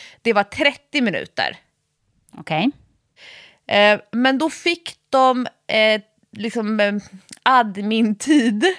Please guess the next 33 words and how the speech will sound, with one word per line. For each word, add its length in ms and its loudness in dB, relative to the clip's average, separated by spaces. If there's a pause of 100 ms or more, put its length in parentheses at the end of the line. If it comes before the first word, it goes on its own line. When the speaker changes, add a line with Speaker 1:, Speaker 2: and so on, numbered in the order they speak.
(260)
Speaker 1:
eh, 500 4
planeringstid 1200 0
att 200 -2
sätta 400 -4
sig 320 -2
och 100 -4
fundera 520 0
över 160 -2
hur 320 -4
de 140 -2
skulle 280 -6
lägga 320 -2
upp 340 -6 (120)
det, 260 0 (640)
eh, 340 4
på 160 -8
bästa 360 -4
sätt. 540 -4
Så 120 -8
de 240 2
började 380 0
direkt 480 -4
med 160 0
att 60 -4
ha, 240 0
liksom, 360 -6
en 160 -6 (380)
allmän 520 2
sammankomst, 1300 0 (140)
typ 360 -4
med 160 0
agenda. 640 0
<laughs> 60 -12